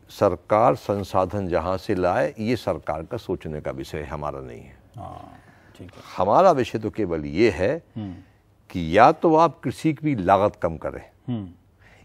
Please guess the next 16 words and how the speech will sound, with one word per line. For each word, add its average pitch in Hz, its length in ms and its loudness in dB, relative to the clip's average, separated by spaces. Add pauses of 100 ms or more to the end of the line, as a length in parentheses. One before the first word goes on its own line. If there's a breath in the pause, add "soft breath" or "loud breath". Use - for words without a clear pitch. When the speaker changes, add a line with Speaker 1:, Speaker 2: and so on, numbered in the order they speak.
Speaker 1:
या 92 320 6
फिर 156 220 0
आप 127 220 0
किसी 110 280 -6
को 165 160 -2
लागत 98 400 0
मूल्य 92 300 -8 (760)
दें, 98 260 0 (360)
Speaker 2:
हम्म। 110 200 -12 (320)
Speaker 1:
तब 127 100 0 (140)
तक 147 120 -2 (200)
इसका 110 280 -6
कोई 175 480 2
हल 120 220 2
निकालने 98 580 -4
का 139 180 -4